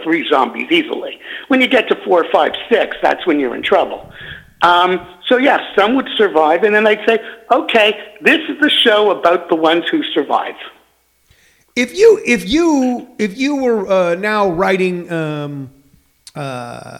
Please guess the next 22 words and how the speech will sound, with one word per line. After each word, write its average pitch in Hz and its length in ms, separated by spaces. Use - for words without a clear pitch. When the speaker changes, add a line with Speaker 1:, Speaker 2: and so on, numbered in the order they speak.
Speaker 2:
Walking 170 460
Dead, 131 300
okay, 165 180
and, 180 80
like, 160 120
Speaker 1:
Okay. 156 160
Speaker 2:
I 185 60
haven't 196 160
seen 151 180
it 113 60
for 117 100
a 110 40
while, 104 200
but 170 160
if, 165 160
if 165 180
all 180 160
of 190 60
a 147 40
sudden 208 220
Speaker 1:
Me 208 60
neither. 160 320